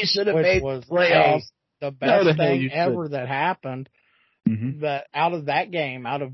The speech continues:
Speaker 2: this game here, that happened was the old boy that ran the pick six in when he didn't need to. 'Cause now when you guys come to the Giants stadium, and if we're healthy,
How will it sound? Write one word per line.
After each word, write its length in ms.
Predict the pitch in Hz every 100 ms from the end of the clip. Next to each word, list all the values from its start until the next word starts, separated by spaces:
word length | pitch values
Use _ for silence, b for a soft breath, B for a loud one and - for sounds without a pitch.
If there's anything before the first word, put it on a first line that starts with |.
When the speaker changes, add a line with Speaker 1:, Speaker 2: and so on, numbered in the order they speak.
| 139
Speaker 2:
this 200 | 139 135 -
game 260 | 147 160
here, 340 | 156 127 107 113 _ _
that 180 | 127 135
happened 540 | 143 117 113 117 107 - _ _ _
was 320 | 135 139 127 113 _
the 200 | _ 139
old 240 | 131 156 160
boy 340 | 147 135 131
that 220 | 131 127
ran 420 | 110 127 139 151 143
the 100 | 127
pick 340 | - 156 -
six 420 | - 143 131 -
in 380 | 127 120 120 117 -
when 160 | - 135
he 80 | 135
didn't 280 | 123 123 117
need 260 | 113 92
to. 180 | - 87 - _ _ _ _ _ _ _ _ _ _ _ _ _
'Cause 380 | 170 156 131 -
now 320 | - 151 165 175
when 180 | 160 151
you 120 | 151
guys 280 | 151 143 135
come 320 | - 139 135 -
to 240 | 131 117
the 180 | 113 127
Giants 560 | 123 180 254 220 113 - -
stadium, 540 | 110 110 101 101 117 - _ _ _ _ _ _ _ _ _ _
and 180 | 151 156
if 180 | 160 -
we're 140 | 196
healthy, 680 | 185 240 240 - 123 98 107